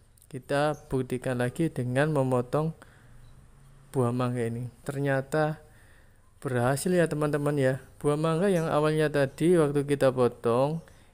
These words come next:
itu hanya membentuk garis-garis saja, ternyata ini dengan sedikit tenaga sudah bisa menembus dan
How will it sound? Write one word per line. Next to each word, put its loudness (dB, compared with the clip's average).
itu -6
hanya -4
membentuk -2
garis-garis -4
saja, -2
ternyata -2
ini -4
dengan -4
sedikit -4
tenaga -4
sudah -4
bisa -6
menembus -2
dan -4